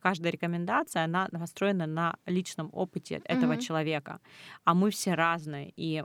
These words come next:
Speaker 1: э, вот эти все рекомендации, они не подходят каждому, да. Можно, это вдохновляет изредка, и хочется послушать. Но самое главное — чувствовать, делать и окружать себя людьми,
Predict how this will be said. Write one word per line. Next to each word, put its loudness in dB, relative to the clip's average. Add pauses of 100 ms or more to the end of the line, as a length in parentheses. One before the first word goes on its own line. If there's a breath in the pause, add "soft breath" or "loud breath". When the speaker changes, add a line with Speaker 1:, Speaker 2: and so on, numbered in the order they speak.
(120)
Speaker 1:
э, -6
вот -6
эти -4
все -6
рекомендации, -4
они 0
не 2
подходят -2
каждому, -4 (180)
да. -4 (320)
Можно, 2
это -2
вдохновляет -2
изредка, -8
и -8
хочется -8
послушать. -12 (360 loud breath)
Но -8
самое 2
главное — -4
чувствовать, -8
делать -6
и -4
окружать -6
себя -4
людьми, -4